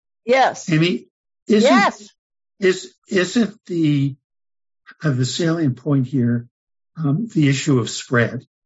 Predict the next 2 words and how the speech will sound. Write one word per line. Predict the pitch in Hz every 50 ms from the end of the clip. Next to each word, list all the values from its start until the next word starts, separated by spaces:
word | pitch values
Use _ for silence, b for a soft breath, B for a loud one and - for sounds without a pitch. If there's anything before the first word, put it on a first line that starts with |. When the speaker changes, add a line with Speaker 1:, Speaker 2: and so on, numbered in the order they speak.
| _ _ _ _ _ _ _ _ _ _ _ _ _
Speaker 2:
Um, | - 131 123 120 117 117 110 113 110 107 104 - _ _ _ _ _ _ _ _ _ _ _ _ _ _ -
whether | 185 147 143 127 139 135 135 135 135 131 -